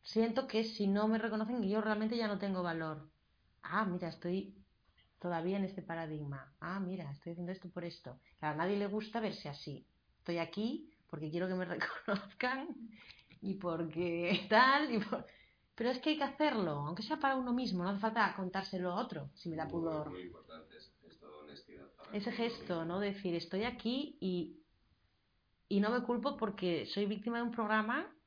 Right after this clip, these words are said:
Speaker 1: que puedo desmantelar en la medida de que, de que lo haga, ¿no? He venido a limpiar", decía otra, una facilitadora,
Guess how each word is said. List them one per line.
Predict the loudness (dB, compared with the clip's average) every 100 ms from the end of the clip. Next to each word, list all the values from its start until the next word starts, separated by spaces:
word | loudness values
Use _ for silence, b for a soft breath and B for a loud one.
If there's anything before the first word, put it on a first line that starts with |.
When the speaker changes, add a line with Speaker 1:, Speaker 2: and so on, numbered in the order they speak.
| _
Speaker 1:
que | -8
puedo | -2 0 2
desmantelar | 0 -2 -2 0 2 2 0 -4 -20 _ _ _ _ _ _ _ _ _ -4
en | 0
la | 2
medida | 4 2 2 0
de | -2 0
que, | 0 0 -4 -12 _ _ _ _ _ _ _ _ _ _ -6
de |
que | 0 4
lo | 8
haga, | 6 6 0
¿no? | -2 -4 -2
He | 0
venido | 2 2 4
a | 4
limpiar", | 2 2 2 2 -2
decía | -4 -2 -2 -4
otra, | -8 -6 -6 -6
una | -6
facilitadora, | -6 -6 -6 -6 -4 -2 -2 -4